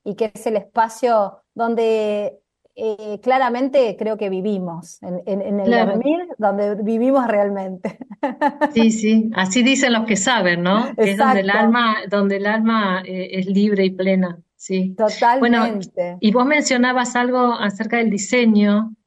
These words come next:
Speaker 2: del
Speaker 1: Mm,
Speaker 2: libro.
Speaker 1: contanos, sí.
Speaker 2: Em, y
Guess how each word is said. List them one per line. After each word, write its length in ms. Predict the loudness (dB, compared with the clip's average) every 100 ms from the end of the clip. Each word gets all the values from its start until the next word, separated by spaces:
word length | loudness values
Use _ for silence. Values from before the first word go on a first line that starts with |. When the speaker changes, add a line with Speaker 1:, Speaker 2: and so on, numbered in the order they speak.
| _
Speaker 2:
del 260 | 0 2 4
Speaker 1:
Mm, 100 | 2
Speaker 2:
libro. 260 | 0 0
Speaker 1:
contanos, 540 | 2 2 2 0 -2 -6
sí. 320 | -6 0 0 2
Speaker 2:
Em, 720 | 0 2 2 2 0 -2 -4 _ _ _ _
y 220 | -2 0